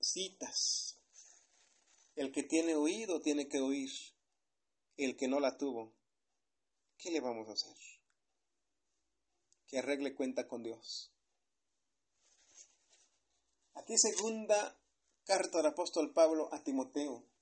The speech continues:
capítulo dos, y su verso cuatro y su verso cinco. Dice,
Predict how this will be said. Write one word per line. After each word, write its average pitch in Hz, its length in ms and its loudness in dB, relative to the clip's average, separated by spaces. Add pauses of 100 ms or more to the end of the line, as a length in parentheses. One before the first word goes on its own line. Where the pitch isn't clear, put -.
(320)
capítulo 156 840 0 (560)
dos, - 640 -2 (1160)
y 165 140 0
su 139 200 -2
verso 143 460 -4 (400)
cuatro 160 580 0 (760)
y 151 100 0
su 143 140 -2
verso 127 280 -2
cinco. - 400 -14 (920)
Dice, - 360 2